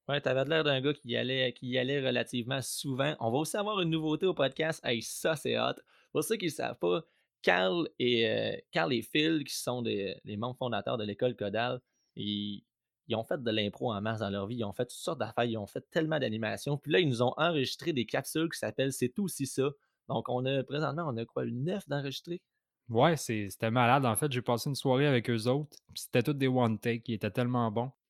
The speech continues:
Speaker 2: Euh, ils contaient une histoire. Eux autres, ça fait très longtemps qu'ils pêchent ensemble. Ils ont un paquet d'histoires à nous conter qui sont drôles. Euh, donc, euh, j'ai bien hâte de vous présenter ça. Ça va être
Speaker 1: C'est,
Speaker 2: cool.
Speaker 1: c'est, c'est ça.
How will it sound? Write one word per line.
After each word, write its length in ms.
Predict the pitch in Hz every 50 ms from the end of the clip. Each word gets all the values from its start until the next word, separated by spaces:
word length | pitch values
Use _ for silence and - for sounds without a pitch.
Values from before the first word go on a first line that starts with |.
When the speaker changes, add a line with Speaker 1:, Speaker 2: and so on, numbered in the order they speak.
| _ _ _ _ _ -
Speaker 2:
Euh, 200 | 107 101 98 98
ils 80 | 101 104
contaient 320 | - - 110 104 101 127
une 100 | 123 120
histoire. 480 | 113 - - - 117 113 123 131 127 117
Eux 160 | 98 107 104
autres, 140 | 127 135 -
ça 80 | 120 -
fait 120 | - 107
très 260 | - - - 131 127
longtemps 380 | 123 120 110 104 - - 117 117
qu'ils 120 | - -
pêchent 280 | _ 101 104 107 107 -
ensemble. 440 | 104 98 98 - - 104 113 113 117
Ils 60 | 104
ont 80 | 95 95
un 80 | 92
paquet 320 | 92 - - 107 - 120 117
d'histoires 340 | 110 104 - - 117 113 110
à 40 |
nous 120 | 107 104 101
conter 420 | - 113 101 95 92 - 117 113
qui 120 | 110 - -
sont 260 | - 110 101 95 95
drôles. 420 | 98 95 92 104 120 127 123 117 - _ _ _ _ _ _ _ _ _
Euh, 520 | 110 98 95 95 92 92 90 90 90 90 90
donc, 400 | 92 98 92 95 92 87 - 98
euh, 140 | 92 90
j'ai 280 | 90 85 95 95 92 90 90 98
bien 260 | 98 101 104 131 139 131
hâte 220 | 123 127 127 123
de 80 | 113 110
vous 100 | 98 98 _
présenter 440 | - 113 104 104 104 101 - - -
ça. 140 | - - - _ _
Ça 100 | _ -
va 80 | 107 107
être 60 | 107
Speaker 1:
C'est, 140 | - - 120
Speaker 2:
cool. 60 | 110
Speaker 1:
c'est, 380 | - - 123 120 113 113 110 110
c'est 320 | - - - - - 120
ça. 240 | - - 127 -